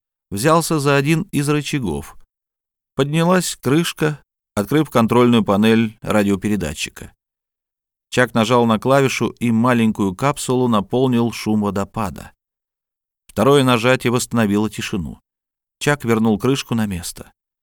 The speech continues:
Дамиан покачал головой. «Что это?» «Помехи.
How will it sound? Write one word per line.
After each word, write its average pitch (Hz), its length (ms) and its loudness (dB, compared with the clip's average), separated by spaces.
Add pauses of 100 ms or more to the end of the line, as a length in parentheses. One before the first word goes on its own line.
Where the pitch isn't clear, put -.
(500)
Дамиан 107 400 2
покачал 113 480 2
головой. 98 500 0 (960)
«Что - 360 -2
это?» - 300 -4 (880)
«Помехи. 139 720 -4